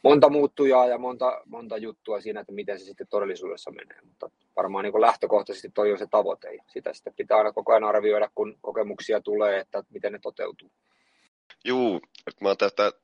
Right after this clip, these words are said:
Speaker 2: tässä useamman vuoden miettinyt, että, niin, kun katsoo vaikka tän, tän vuoden hyökkäystä, että siellä, niin, kun näitä omia kasvattajia luo Toomerilla ja Krissejä ja kapteeni Rauhala, Rönniä, näin, mutta, että, niin, kun hyökkäjä pystyy tuottaa, mut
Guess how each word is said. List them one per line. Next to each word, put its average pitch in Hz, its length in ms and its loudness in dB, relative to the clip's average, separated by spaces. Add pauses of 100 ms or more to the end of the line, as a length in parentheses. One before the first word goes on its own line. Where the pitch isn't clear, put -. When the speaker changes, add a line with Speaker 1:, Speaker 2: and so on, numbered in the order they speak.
Speaker 2:
tässä 95 280 -4
useamman 104 480 -2
vuoden 90 280 0
miettinyt, 98 540 -4
että, 71 200 -8
niin, 113 80 -8
kun 127 80 -8
katsoo 123 320 -4
vaikka 110 180 -4
tän, 104 220 -2 (480)
tän 104 220 -2
vuoden 90 300 -2
hyökkäystä, 87 640 -2
että - 120 -8
siellä, 82 160 -2
niin, 80 120 -6 (100)
kun 76 140 -8
näitä 78 220 -4
omia 80 280 -2
kasvattajia 78 600 -4
luo 78 320 -2
Toomerilla 76 560 -4
ja 73 140 -2
Krissejä 76 600 -2
ja 73 80 -2 (480)
kapteeni 76 500 -6
Rauhala, 76 580 -2
Rönniä, 73 520 -4 (440)
näin, 92 240 -2
mutta, 90 380 -4 (920)
että, 87 120 -12
niin, 101 120 -6
kun 117 120 -8
hyökkäjä 139 500 -2
pystyy 95 440 -4
tuottaa, 95 500 -4
mut 82 180 -10